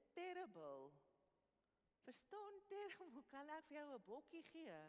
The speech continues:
Kan ons <laughs> asseblief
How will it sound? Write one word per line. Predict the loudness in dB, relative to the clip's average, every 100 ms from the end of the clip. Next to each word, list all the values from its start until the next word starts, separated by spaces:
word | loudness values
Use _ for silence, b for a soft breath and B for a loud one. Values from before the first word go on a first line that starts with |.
| -8 -14 -20 B B B B B
Kan | -2 0
ons | -2 -6 2
<laughs> | 2
asseblief | 2 -4 -4 -2 0 2 4 2